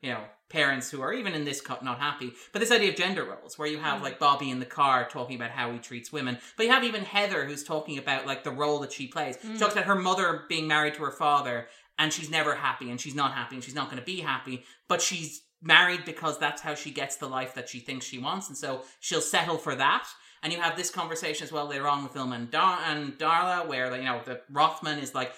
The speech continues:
Speaker 1: "I don't even know why you stay here," and she's like, "I, you know why I stay here," you know, that sort of thing, where you have this idea of the family being a perverse trapped unit. And you have this idea, and it's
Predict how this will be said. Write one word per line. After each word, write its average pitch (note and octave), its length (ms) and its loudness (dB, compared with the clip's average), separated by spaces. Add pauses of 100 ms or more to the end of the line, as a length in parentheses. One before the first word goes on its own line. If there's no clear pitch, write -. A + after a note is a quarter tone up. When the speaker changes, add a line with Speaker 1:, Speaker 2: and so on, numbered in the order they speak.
(160)
Speaker 1:
"I D#3 120 8
don't D#3+ 140 4
even C#3+ 200 0
know C3 140 -2
why A#2+ 180 -2
you A#2 140 -8
stay G3 320 2
here," F#3 340 -4
and C3 100 -6
she's B2 200 -10
like, A#2+ 200 -8 (120)
"I, C#3 140 0 (100)
you C3+ 100 -6
know C3 160 -2
why A#2+ 240 -4
I A#2+ 80 -6
stay A#2+ 300 -8
here," A#2+ 320 -8 (180)
you C#3 100 -4
know, A#2+ 120 -2
that C3 160 2
sort C3+ 160 -8
of - 40 -10
thing, B2 140 -6
where C3 80 -4
you C3+ 80 -6
have C#3 120 -6
this C3 120 -8
idea B2+ 280 -4
of A#2+ 40 -6
the B2+ 80 -10
family B2 380 -2
being A#2+ 280 -4
a A#2 40 -8
perverse A#2+ 360 -6
trapped A#2+ 300 -6
unit. D#3+ 300 -6 (320)
And F3+ 100 -2
you G3+ 60 4
have A3+ 100 8
this A3 160 2
idea, G3+ 560 -2
and F3+ 140 -2
it's - 240 -6